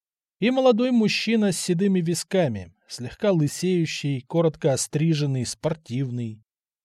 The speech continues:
«Присаживайтесь». На «Здравствуйте, Казакова» кивнул проректор. И, повернувшись в сторону незнакомца, сказал: «Студент первого курса, отличник, староста группы, Анатолий Казаков.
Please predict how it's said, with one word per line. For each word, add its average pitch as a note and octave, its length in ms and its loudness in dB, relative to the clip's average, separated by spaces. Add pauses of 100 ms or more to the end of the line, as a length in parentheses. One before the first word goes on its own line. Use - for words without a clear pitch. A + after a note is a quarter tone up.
«Присаживайтесь». B2 960 2 (560)
На C#3 180 2
«Здравствуйте, A#2+ 680 -4
Казакова» C#3+ 580 -2
кивнул A#2+ 480 -4
проректор. A#2+ 720 -6 (520)
И, B2+ 100 -6
повернувшись F#3+ 720 2
в - 80 -12
сторону D#3+ 400 2
незнакомца, D#3+ 760 2
сказал: A2+ 600 -4 (500)
«Студент G#3 560 2
первого E3 300 6
курса, D#3+ 560 -4
отличник, C#3 760 -8
староста F#3 480 2
группы, A2+ 460 -8 (160)
Анатолий F#3 480 4
Казаков. B2+ 600 -4